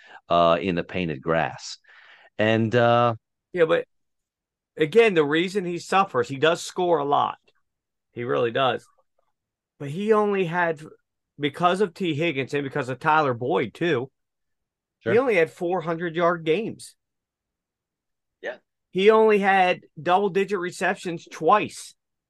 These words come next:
Speaker 2: and those were only ten. He never had more than ten receptions a game because they don't need him to be that guy. I agree with you completely that obviously having two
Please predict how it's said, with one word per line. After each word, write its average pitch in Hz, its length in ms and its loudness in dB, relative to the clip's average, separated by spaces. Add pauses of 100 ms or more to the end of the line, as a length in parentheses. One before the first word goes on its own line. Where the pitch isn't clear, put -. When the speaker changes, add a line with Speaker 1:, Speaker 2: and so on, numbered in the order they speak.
(420)
Speaker 2:
and 139 140 0
those 185 180 4
were 143 140 2
only 139 200 0
ten. 175 380 -4 (380)
He 123 60 -14
never 143 220 -2
had 151 180 0
more 143 160 -4
than 135 120 -8
ten 151 160 -4
receptions 135 280 -6
a 170 40 -12
game 196 140 4
because 135 380 -2 (360)
they 143 120 2
don't 165 280 2
need 180 220 -4
him 131 220 -4
to 120 80 -12
be 117 180 -2
that 110 160 -2
guy. 113 200 4
I - 40 4
agree 139 320 0
with - 100 -12
you 127 80 -8
completely 139 480 0
that 123 160 2
obviously 135 340 2
having 120 180 -6
two 131 320 -2